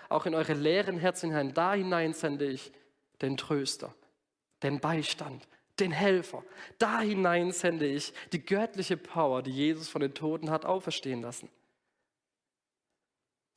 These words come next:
Und es heißt nicht, dass er nur dort wirkt, wo irgendwie Schwachheit da ist. Nein, ganz ehrlich, zum Beispiel Unfälle.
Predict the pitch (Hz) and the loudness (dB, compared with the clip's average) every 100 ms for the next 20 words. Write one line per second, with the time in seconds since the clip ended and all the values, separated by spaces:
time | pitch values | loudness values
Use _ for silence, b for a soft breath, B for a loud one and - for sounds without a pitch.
0 | _ 156 175 170 202 190 226 233 - 175 | _ 0 2 4 4 2 0 0 2 2
1 | 180 180 175 180 202 226 - 160 160 160 | 2 2 2 4 2 0 -4 0 2 2
2 | 160 156 156 160 156 165 - 196 - 147 | 0 -2 0 0 0 -2 0 0 0 0
3 | 131 131 131 156 - 170 170 160 165 - | 2 2 2 0 0 2 2 2 -2 0
4 | 202 165 170 - B - 165 170 175 214 | 0 2 -2 -8 B 0 2 2 -2 -2
5 | 220 233 - 127 117 | -2 -2 0 -2 -2